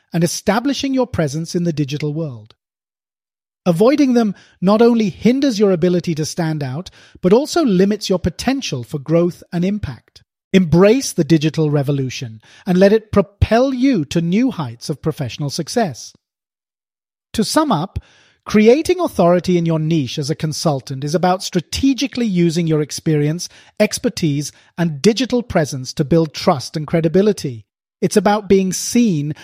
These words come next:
as a reliable, knowledgeable source in your field. And remember, this isn't a journey you have to undertake alone.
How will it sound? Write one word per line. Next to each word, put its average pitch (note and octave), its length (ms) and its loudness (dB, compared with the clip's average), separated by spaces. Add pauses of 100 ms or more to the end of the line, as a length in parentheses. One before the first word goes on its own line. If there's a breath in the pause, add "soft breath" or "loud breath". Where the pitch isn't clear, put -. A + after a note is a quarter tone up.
(200 loud breath)
as E3 180 -2
a F3 60 4
reliable, F#3 800 2 (240 soft breath)
knowledgeable A3 800 4
source A3+ 540 0
in C#3+ 100 -2
your C3+ 140 -6
field. A#2 520 -12 (1120)
And A#3 100 2
remember, B3 500 2 (200)
this A3 380 2
isn't D4+ 300 2
a B3+ 60 4
journey D#3 460 0
you D#3+ 180 2
have E3 220 -2
to E3 100 2
undertake D#3+ 500 -2
alone. F3+ 460 0